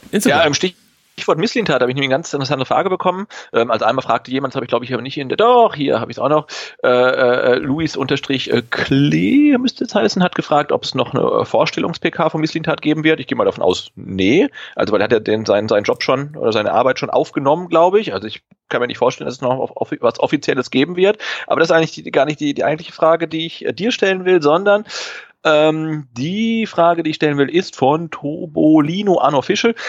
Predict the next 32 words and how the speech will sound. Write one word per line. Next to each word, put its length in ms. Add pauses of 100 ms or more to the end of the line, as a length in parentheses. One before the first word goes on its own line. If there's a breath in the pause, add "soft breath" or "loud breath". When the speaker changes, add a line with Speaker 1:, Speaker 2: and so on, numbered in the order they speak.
(160 loud breath)
Speaker 2:
Ähm, 280 (160)
und 100
er 140
fragt, 280
warum 300
gibt 180
sich 200
Mislintat 420
den 120
V 160
F 100
B? 160
Hat 160
Hitz 180
ihn 120
vielleicht 340
mit 80
dem 100
bereits 320
feststehenden 640
Trainer 320
überzeugt? 420
Das 80
ist 100
ja 160
jetzt 220
eine, 100
die 100
perfekte 340
Anschlussfrage, 760
Speaker 1:
Mhm. 520
Speaker 2:
ähm, 360